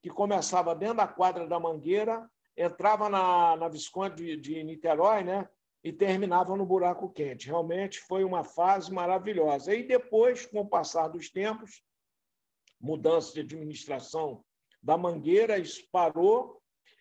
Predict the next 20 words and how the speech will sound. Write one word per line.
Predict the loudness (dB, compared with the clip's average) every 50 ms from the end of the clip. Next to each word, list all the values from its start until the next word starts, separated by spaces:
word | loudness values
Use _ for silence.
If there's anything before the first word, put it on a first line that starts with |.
| _ _ _
Mas, | 0 2 4 4 4 2 2 2
é, | 4 4 2
quando | 2 0 0 0 2 4 4
eu | 2
assumi | 2 0 -2 -4 -6 -2 0 0
a | 0 0
presidência | 0 -2 -4 -4 -4 -6 -6 -6 -6 -4 -6 -8 -8
do | -8 -4
Bola | 0 0 0 0 0
Preta | -2 -4 -6 -6 -6 -6
em | -4
dois | -2 0 0 0
mil | -2 -6 -8
e | -10
sete, | -10 -6 -2 0 0 2 0 -2 -6 -12 -20 _ _ _ _ _ _ _ _ _ -2
eu | 0 0
fiz | 0 -2 -6 -8
questão | -2 0 2 2 2 -2 -4 -4 -4 -4 -4
de | -4 -4
restabelecer | 0 2 2 0 0 -2 -4 -2 0 0 0 0 -2 -4 -6 -8 -2 0 0 2 2 0 -4